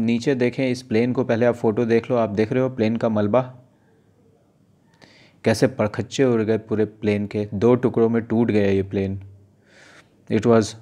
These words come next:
such a massive crash। The debris of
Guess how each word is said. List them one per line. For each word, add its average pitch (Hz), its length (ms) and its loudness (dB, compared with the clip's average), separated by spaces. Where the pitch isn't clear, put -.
such 123 340 0
a 127 80 6
massive 107 400 -2
crash। 101 320 -2
The 127 200 6
debris 151 680 4
of 131 300 2